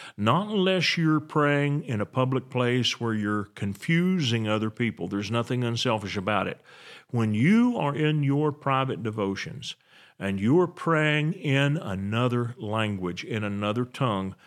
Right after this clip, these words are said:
by the power of the Holy Spirit, it is charging you up, it is refreshing you, and you are speaking perfectly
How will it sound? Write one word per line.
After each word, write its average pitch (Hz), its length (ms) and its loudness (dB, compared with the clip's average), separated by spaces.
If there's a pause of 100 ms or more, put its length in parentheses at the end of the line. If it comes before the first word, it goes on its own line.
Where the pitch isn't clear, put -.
(140)
by 101 100 -2
the 107 80 -2
power 123 240 2
of 131 60 2
the 127 60 0
Holy 156 280 0
Spirit, 101 580 -4 (540)
it 143 220 4
is 127 360 2
charging 151 1040 2
you 135 280 4
up, 156 360 2 (100)
it 120 180 2
is 107 420 2
refreshing 123 960 0
you, 165 360 2 (420)
and 120 260 2
you 143 300 4
are 120 160 2
speaking 135 760 0 (100)
perfectly 139 1080 2